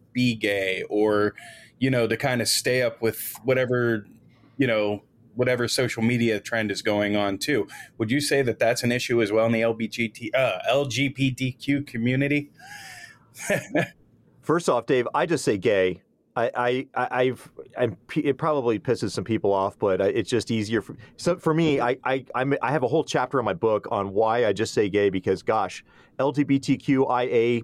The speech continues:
Speaker 2: plus plus two S, it's, it, and it's important that
Speaker 1: It
Speaker 2: we
Speaker 1: gets
Speaker 2: get it.
Speaker 1: confusing.
Speaker 2: It is
Speaker 1: It gets
Speaker 2: confusing.
Speaker 1: confusing.
Speaker 2: But also it's important that we allow people to be, to be, uh,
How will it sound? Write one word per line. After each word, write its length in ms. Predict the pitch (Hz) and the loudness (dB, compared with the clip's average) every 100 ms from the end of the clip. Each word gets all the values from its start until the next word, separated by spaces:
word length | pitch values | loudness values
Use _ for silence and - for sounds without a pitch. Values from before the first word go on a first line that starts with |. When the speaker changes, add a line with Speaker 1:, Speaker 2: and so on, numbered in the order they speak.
| - | -6
Speaker 2:
plus 280 | - 131 123 | -2 -2 -2
plus 320 | - 123 117 | -2 -2 -2
two 240 | - 135 | 0 0
S, 420 | 123 113 113 - - - - _ _ _ | 2 0 -2 -12 -18 -20 -20 _ _ _
it's, 260 | 135 - - - | -2 -2 -10 -2
it, 180 | 120 - _ _ _ | -2 -2 _ _ _
and 120 | 143 | -2
it's 120 | 127 170 | 0 0
important 460 | 139 - 202 175 | 0 0 0 0
that 80 | - | 0
Speaker 1:
It 40 | |
Speaker 2:
we 100 | 135 | 2
Speaker 1:
gets 180 | 139 147 | 0 2
Speaker 2:
get 60 | 131 | 0
it. 40 | |
Speaker 1:
confusing. 500 | 120 131 117 95 87 - _ - - - | 0 -2 -2 -4 -6 -10 _ -20 -12 0
Speaker 2:
It 100 | 214 | 2
is 160 | 294 | 2
Speaker 1:
It 20 | - | 2
gets 0 | |
Speaker 2:
confusing. 460 | 226 147 254 240 | 0 0 2 0
Speaker 1:
confusing. 440 | 254 - 107 90 85 _ _ _ _ _ - | -2 -2 -4 -4 -12 _ _ _ _ _ -2
Speaker 2:
But 100 | 170 | 0
also 360 | - 185 226 226 | 2 2 2 2
it's 120 | 220 | 2
important 460 | 220 - 208 196 | -2 2 0 2
that 120 | 185 160 | 0 2
we 220 | 156 156 | 2 2
allow 480 | 127 135 131 135 185 | 0 0 2 2 0
people 640 | 190 165 147 156 156 165 - _ _ _ | 0 -2 0 2 2 0 -6 _ _ _
to 100 | - | -12
be, 180 | 117 120 - - - | -6 -6 -8 -20 -6
to 100 | 131 | -4
be, 340 | 117 117 113 - | -2 -2 -2 -4
uh, 60 | 104 | -8